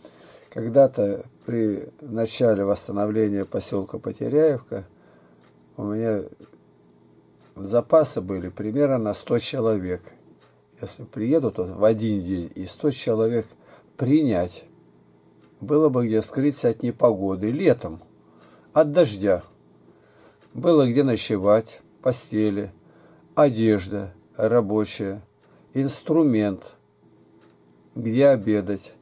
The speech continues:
Вот такое продержал я практически двадцать шесть лет. Такое настроение. А где одежды брали? Где? Я вел занятия в высшем авиационном училище города Барнаула.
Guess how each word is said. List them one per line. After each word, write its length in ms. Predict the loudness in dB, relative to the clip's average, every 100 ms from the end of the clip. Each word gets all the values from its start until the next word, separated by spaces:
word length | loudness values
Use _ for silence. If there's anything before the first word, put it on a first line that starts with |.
| _ _ _ _ _ _ _ _ _ -20 -20 -20 -20 _ -16
Вот 160 | -8
такое 600 | -4 -4 0 2 2 2 -2 -4
продержал 720 | -2 2 0 0 4 4 4
я 160 | 2
практически 760 | 0 -4 -6 -8 -10 -12 0 0
двадцать 540 | 4 2 2 -2 -10
шесть 460 | -8 -4 -4 -4 -10
лет. 340 | -4 -2 -2 -6 -20 _ _ _ _ _ _ _ _ -14
Такое 400 | -8 -4 -4 -4
настроение. 880 | -8 -12 -8 -6 -4 -6 -10 -14 -18 -20 _ _ _ _ _ _ _ _ _ _ _ _ -20 -20 _ _ _ -4
А 160 | -4
где 260 | -2 2 4
одежды 600 | 2 2 2 2 0 -4
брали? 420 | -4 -2 0 -2
Где? 300 | -4 -2 2
Я 100 | 2
вел 220 | 4 4
занятия 760 | 2 -2 0 -2 -2 0 0 0
в 220 | -4 -6
высшем 500 | -6 -6 -6 -8 -10 _ -20 _
авиационном 840 | 0 2 2 0 -2 0 0 -2 -4
училище 680 | -6 0 0 0 -6 -8 -6
города 400 | -2 0 -2 -4
Барнаула. 760 | -4 -4 -4 -2 -2 -4 -8